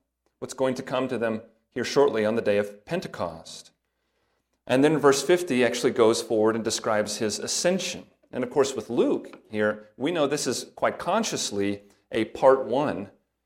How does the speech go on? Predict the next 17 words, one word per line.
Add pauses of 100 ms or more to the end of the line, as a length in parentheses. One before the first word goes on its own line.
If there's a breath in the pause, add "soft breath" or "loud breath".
(240)
to
the
part
two
of
the
book
of
Acts,
isn't
it?
Luke,
Acts
is
a
unit
together.